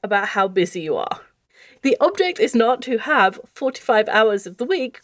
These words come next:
closely scheduled. For a start, if you don't have open spaces on your calendar, the day something goes wrong,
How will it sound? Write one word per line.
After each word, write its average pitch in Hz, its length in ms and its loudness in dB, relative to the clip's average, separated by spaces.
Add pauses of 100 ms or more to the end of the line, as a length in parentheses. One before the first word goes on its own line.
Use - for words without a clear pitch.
(220)
closely 240 480 2
scheduled. 170 500 0
For 226 140 2
a 220 40 6
start, 220 380 0
if 185 140 -10
you 247 100 -4
don't 285 200 0
have 277 160 0
open 226 340 -2
spaces 196 420 -2
on 240 140 2
your 240 100 4
calendar, 240 500 2 (440)
the 185 100 0
day 226 260 2
something 294 380 -6
goes 214 240 4
wrong, 196 460 0